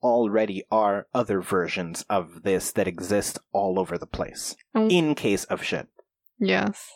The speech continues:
Speaker 1: If you're ever running out, there should be way more of these things. There are tall towers everywhere.
Speaker 2: There's a other problem, though, with the adrenochrome thing. What about the other buildings?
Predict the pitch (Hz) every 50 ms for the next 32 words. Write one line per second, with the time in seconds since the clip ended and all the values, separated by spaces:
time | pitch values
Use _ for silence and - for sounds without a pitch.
0 | _ _ - - - - 120 107 101 113 120 135 143 143 147 151 165 160 143 107
1 | 98 101 - - _ _ _ _ - 104 101 - - - 113 95 85 82 - 101
2 | 104 104 101 98 95 92 78 _ _ _ - 101 92 92 90 95 113 113 113 107
3 | 107 110 107 101 101 98 87 82 87 85 82 87 92 85 85 82 73 69 - -
4 | - 90 85 65 50 53 69 - - 139 170 - - 185 185 165 - - - 185
5 | 175 175 - - - 165 156 156 151 131 - - - 151 165 156 98 - 170 226
6 | 240 254 254 254 262 262 262 254 - - 240 233 226 240 233 220 - - 220 214
7 | 214 214 214 208 202 196 196 190 185 185 185 - 196 190 180 - _ _ _ _
8 | _ _ _ - - 220 202 185 202 202 196 196 190 185 - 196 180 180 180 -
9 | 190 180 180 180 180 180 180 208 220 240 240 226 240 240 240 233 226 220 - 233
10 | 220 - 208 208 202 214 208 196 202 196 185 185 180 180 175 185 180 - -